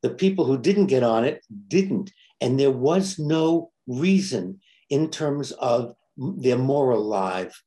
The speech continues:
in terms of their physical life. There was no reason. And that really is something we have to embrace, that we live in a world where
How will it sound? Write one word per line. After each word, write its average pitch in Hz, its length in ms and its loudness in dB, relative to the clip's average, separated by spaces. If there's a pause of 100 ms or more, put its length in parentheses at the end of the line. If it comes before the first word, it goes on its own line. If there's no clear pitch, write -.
(320)
in 120 180 -6
terms 131 400 -4
of 117 260 -4
their 127 140 2
physical 135 520 -4
life. 101 200 -4
There 147 60 -4
was 135 100 -4
no 170 80 2
reason. 190 400 -2 (1120)
And 127 240 -4 (140)
that 165 360 -2
really 190 380 2
is - 120 -2
something 143 360 -4
we 156 160 0
have 156 280 -6
to 135 140 -2
embrace, 113 680 -4 (720)
that 117 320 -4 (140)
we 113 180 -2
live 160 260 0
in 147 120 0
a 180 100 0
world 120 500 0 (840)
where 110 640 0